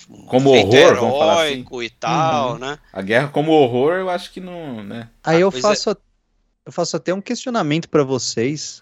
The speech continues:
Speaker 3: É, vocês acham que esse filme foi feito? Tudo bem, o Kirk gostou, ajudou o cara, mas, é, na questão de aceitação, será que esse filme ele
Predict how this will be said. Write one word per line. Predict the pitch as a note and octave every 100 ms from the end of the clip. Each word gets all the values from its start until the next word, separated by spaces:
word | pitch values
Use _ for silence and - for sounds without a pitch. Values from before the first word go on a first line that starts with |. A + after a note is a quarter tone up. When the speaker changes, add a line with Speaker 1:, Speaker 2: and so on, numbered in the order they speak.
| _ C#3
Speaker 3:
É, | B2 A#2+ A#2+ A#2
vocês | B2+ C3 E3+ D#3 A#2+
acham | C3 - G3+
que | -
esse | G3+ F#3
filme | - D#3+ D#3
foi | - D#3 D3
feito? | - - A#2+ C#3 -
Tudo | - F#3
bem, | G3 D3
o |
Kirk | - C#3+ C#3 D3
gostou, | C#3 C3 - A#2+ C#3+ C3+
ajudou | A#2 A#2 A#2
o | A#2
cara, | - A2+ A2+ - - - - -
mas, | B2+ B2 A2 -
é, | - C3 A#2+
na | B2+ C#3
questão | D3 - E3
de | E3+
aceitação, | - F3 F3 D#3 - A#2 A#2 A#2 - - _
será | - D#3 G3+
que | C#4
esse | A#3 C4
filme | - F#3+ F3
ele | E3 D#3